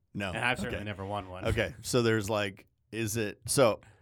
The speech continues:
Speaker 1: if I have a vintage B M W currently.
Speaker 2: Yes. Which would make you more interesting.
Speaker 1: No, no. W-, tell me, is it about preservation? Like, what's the trend in, in that kind of world?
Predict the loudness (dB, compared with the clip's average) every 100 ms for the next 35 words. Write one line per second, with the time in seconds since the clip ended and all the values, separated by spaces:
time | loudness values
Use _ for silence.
0 | -12 -2 0 0 -2 -4 -4 -4 -4 -4
1 | -4 -8 -10 -8 -8 -8 -10 -14 -16 -12
2 | -8 -8 -6 -4 -4 -4 -4 -2 -4 -6
3 | -12 -12 -10 -8 -4 0 0 0 -6 -18
4 | -10 -6 -6 -6 -10 -8 -10 -12 _ _
5 | 0 2 4 2 0 -2 -4 -2 -4 -4
6 | -6 -8 -8 -10 -10 -8 -6 -2 0 0
7 | -2 -2 -4 -6 -4 -4 -4 -6 -6 -6
8 | -4 -2 -2 -2 -4 -8 -10 -12 -10 -10
9 | -10 -12 -10 -10 -10 -10 -10 -12 -12 -12
10 | -12 -14